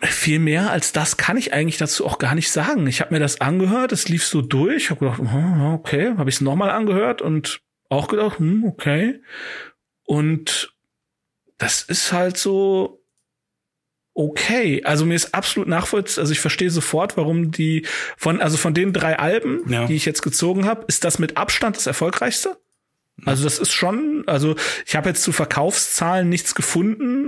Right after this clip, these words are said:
Speaker 2: Mhm.
Speaker 1: ähm, aber die haben halt haufenweise Abrufe auf Spotify und auch auf YouTube. Also das ist schon, die sind erfolgreich.
Speaker 2: Mhm.
Speaker 1: Und ich verstehe halt auch warum, weil das ist halt, äh,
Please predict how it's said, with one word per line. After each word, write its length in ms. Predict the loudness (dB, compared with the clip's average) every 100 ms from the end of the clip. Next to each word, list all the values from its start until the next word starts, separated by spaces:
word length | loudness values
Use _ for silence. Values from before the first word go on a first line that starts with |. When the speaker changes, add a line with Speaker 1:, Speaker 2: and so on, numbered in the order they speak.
| 0
Speaker 2:
Mhm. 160 | 2
Speaker 1:
ähm, 440 | 2 2 2 2 0
aber 480 | -2 2 2 2 2
die 280 | 0 -2 0
haben 100 | 2
halt 120 | 2
haufenweise 520 | 2 0 0 2 2
Abrufe 420 | 0 0 0 0
auf 220 | 0 0 -2
Spotify 640 | -2 -2 -2 -2 -2 -2 -6 -14 -14 -16 _
und 180 | -2 0
auch 160 | 0
auf 200 | 0 0
YouTube. 320 | -2 -2 -2 -6 -4
Also 240 | 0 0
das 180 | 0 0
ist 60 |
schon, 500 | 0 0 0 0 0
die 140 | 2 2
sind 160 | 2
erfolgreich. 800 | 0 0 0 0 0 0 0 -4 -4
Speaker 2:
Mhm. 280 | -2 0 -2 -8 -4
Speaker 1:
Und 260 | 0 0
ich 160 | 0 0
verstehe 400 | 0 0 2 2
halt 140 | 2
auch 160 | 0 0
warum, 580 | 0 2 2 2 0 0
weil 240 | 0 0
das 180 | 0 0
ist 160 | 0 0
halt, 380 | 0 0 -4 -14 _ -6 -6 -6
äh, 80 | -8